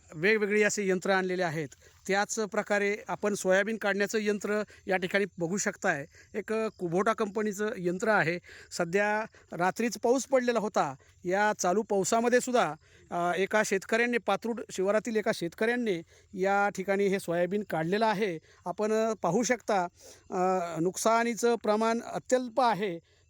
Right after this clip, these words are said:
ठीक आहे, दोन टक्के, तीन टक्के सोयाबीन निश्चितच खाली पडलेली आहे, पण वेळेची बचत, बचत आणि मजुरांच्या मागं हांजी-हांजी करणं, याच्यापासून निश्चितच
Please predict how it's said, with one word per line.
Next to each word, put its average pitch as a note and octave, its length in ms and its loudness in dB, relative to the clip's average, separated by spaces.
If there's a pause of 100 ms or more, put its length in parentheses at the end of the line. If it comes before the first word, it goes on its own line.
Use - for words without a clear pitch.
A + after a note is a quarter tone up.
ठीक B3+ 180 -2
आहे, A3 300 0 (220)
दोन G3 260 -2
टक्के, G#3 260 -2
तीन G#3 240 -2
टक्के G#3 300 -2
सोयाबीन G3 400 2
निश्चितच G#3+ 400 -2
खाली A#3 200 0
पडलेली G#3+ 400 -2
आहे, F#3 320 0 (320)
पण A3 120 0
वेळेची G#3+ 440 2
बचत, A#3 480 0
बचत G#3 380 0 (300)
आणि G#3 160 0
मजुरांच्या A3 560 0
मागं G#3 240 2
हांजी-हांजी A3+ 500 0
करणं, A3 440 0 (340)
याच्यापासून A3 680 0 (300)
निश्चितच G3 640 -2